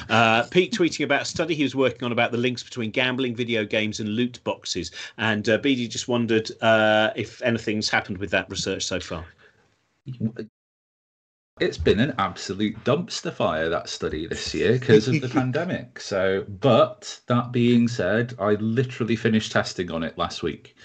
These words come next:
Speaker 2: Um, so, um, so yeah, I'm just kinda going through, through the, the, the data analysis at the minute. Um, that's, that, that study basically is looking at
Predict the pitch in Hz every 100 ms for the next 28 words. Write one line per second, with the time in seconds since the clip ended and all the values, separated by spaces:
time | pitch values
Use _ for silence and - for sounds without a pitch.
0 | - - - _ 90 87 82 85 85 85
1 | 82 87 - - - 92 87 87 87 85
2 | 85 85 85 87 - - 85 82 82 82
3 | 82 80 - - 104 107 87 - - 90
4 | 95 90 - 90 85 - - - _ -
5 | 98 92 90 90 87 90 - 87 85 -
6 | 87 92 104 - 87 85 78 - 80 73
7 | 80 92 73 - 87 85 87 98 101 -
8 | 110 110 123 120 - - 110 101 92 -
9 | - 90 87 98 - 92 87 82 -